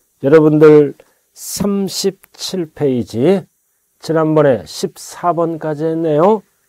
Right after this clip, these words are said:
자, 오늘은 십오 번부터 이어갑니다. 자, 과세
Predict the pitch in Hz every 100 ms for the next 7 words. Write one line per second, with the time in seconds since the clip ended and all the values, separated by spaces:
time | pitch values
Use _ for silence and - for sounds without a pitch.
0 | _ - 135 139 135 127 120 - - 165
1 | 147 _ - 120 131 202 190 185 170 -
2 | - 170 147 143 147 135 123 120 107 101
3 | 101 160 202 185 - _ _ _ _ _
4 | _ _ _ _ _ _ _ _ _ _
5 | - 117 - 123 135 -